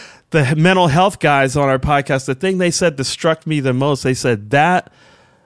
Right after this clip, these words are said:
which you are the m-, hurting the most about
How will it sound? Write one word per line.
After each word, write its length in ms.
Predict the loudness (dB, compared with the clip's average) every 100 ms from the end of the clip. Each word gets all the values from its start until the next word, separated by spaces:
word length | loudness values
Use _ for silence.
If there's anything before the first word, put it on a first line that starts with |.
| _ _ _
which 380 | -6 0 0 0
you 180 | 0 2
are 80 | 2
the 120 | 2
m-, 220 | 0 -4 _
hurting 540 | -14 0 2 2 0 0
the 100 | 0
most 400 | 2 0 0 -4
about 500 | 0 0 0 -2